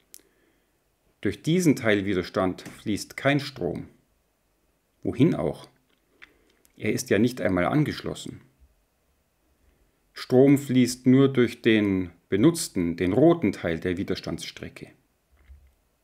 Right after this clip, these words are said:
Und da fangen sie an, unsere Probleme. Die fünfzig Milliwatt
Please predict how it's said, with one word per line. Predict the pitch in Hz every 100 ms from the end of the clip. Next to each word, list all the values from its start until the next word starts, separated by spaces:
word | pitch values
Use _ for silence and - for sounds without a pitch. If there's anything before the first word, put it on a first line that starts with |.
| _ _ _ _ _ _ _ _ _ - _ _
Und | 120 - -
da | 101
fangen | 104 120 113
sie | 95 110
an, | 113 143 90 - - - - _
unsere | - 110 98 90
Probleme. | 87 87 - 87 87 - - _ _ _ _ _ _ _ _ _ _ _ _ _ _ _ _ _ _ _ _ _ _ -
Die | 95 90 92 -
fünfzig | - 139 131 - 101 -
Milliwatt | 110 139 143 151 165 -